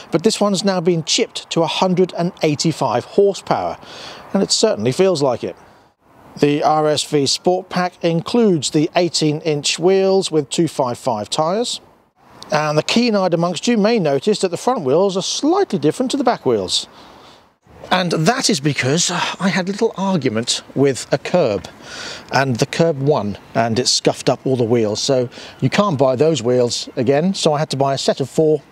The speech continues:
slightly different, and the centre caps don't fit. But now it's got better tyres on. You also get the body kit,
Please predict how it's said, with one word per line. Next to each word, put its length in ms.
slightly 480
different, 400
and 80
the 60
centre 260
caps 420
don't 220
fit. 320
But 100
now 200
it's 100
got 260
better 260
tyres 440
on. 200
You 120
also 280
get 200
the 80
body 280
kit, 440